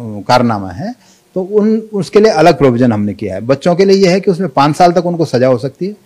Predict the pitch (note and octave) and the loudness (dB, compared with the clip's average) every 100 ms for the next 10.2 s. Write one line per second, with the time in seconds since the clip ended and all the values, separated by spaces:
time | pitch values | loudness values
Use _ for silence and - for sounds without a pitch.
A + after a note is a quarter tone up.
0 | _ _ _ A#2 C3+ - C#3+ D#3 E3+ E3+ | _ _ _ -2 -2 2 2 4 4 4
1 | D3 A#2+ A#2+ C#3+ C#3+ D3 D3+ F3+ F#3+ - | 4 4 4 4 2 -2 -6 -8 -8 -10
2 | - F3 - F#3+ F#3+ F#3+ D#3 - - B2 | -2 -2 0 0 4 4 4 -2 -2 -2
3 | D3+ C3 G#2 G2 A#2+ A2+ F2 F#2+ - G#2 | -2 -2 -2 -4 -6 -8 -12 -18 -20 -20
4 | C3 _ _ _ _ _ - D3+ E3 D#3+ | -20 _ _ _ _ _ -2 -2 0 0
5 | D#3+ C3+ C3 F3 F3+ F3+ F3 A#2+ C3+ E3+ | 4 2 4 4 4 4 2 4 6 6
6 | E3+ E3+ E3+ E3 D#3 D#3+ F#3 F3 D3 E3+ | 6 4 6 4 4 2 4 4 4 2
7 | F3 E3 D3 E3+ G3 D#3+ C#3+ D3 C3 D#3 | 2 2 6 6 6 4 4 4 4 2
8 | D3 C3+ A#2+ C3 B2+ C3 A2+ A2 A#2 C#3+ | 2 2 4 2 2 0 -4 -4 -6 -4
9 | C3 D#3+ F#3 - E3+ C#3 C#3 A#2+ G2+ G2+ | 0 4 4 2 0 4 4 4 0 -6
10 | G2 | -6